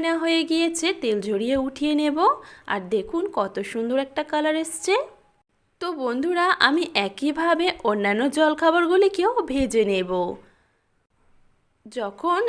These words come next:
এই জলখাবারটির একটা সাইড হয়ে যাবে, তখন উল্টে পাল্টে হালকা লালচে রং করে ভেজে নিতে হবে। যদি একদম হাই ফ্লেমে এইভাবে লালচে করে ভেজে নেওয়া হয়, তাহলে কিন্তু মুচমুচে ভাবটা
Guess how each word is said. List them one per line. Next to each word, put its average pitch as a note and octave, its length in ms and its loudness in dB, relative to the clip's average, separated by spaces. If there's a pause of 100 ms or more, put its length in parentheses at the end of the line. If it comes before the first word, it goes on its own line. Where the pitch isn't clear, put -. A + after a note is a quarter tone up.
এই C#4 180 2
জলখাবারটির B3+ 800 0
একটা G#3+ 300 -2
সাইড D4 340 0
হয়ে D#4 220 2
যাবে, E4 320 2
তখন D4+ 280 0 (120)
উল্টে G#3+ 340 -2
পাল্টে D#4 420 2
হালকা G#3 420 0
লালচে A#3+ 340 0
রং C#4 200 0
করে D4 220 0
ভেজে D4 280 -2
নিতে D4+ 280 0
হবে। D#4 320 2 (800)
যদি B3 260 0 (260)
একদম B3+ 340 0
হাই A3 300 0
ফ্লেমে D#4+ 520 0 (520)
এইভাবে D#4 500 0
লালচে G#3+ 380 4
করে C4 260 2
ভেজে C#4+ 240 0
নেওয়া E4 300 2
হয়, E4 220 2
তাহলে G#3+ 280 -2
কিন্তু D4+ 340 -4
মুচমুচে C4 540 -4
ভাবটা E4 380 0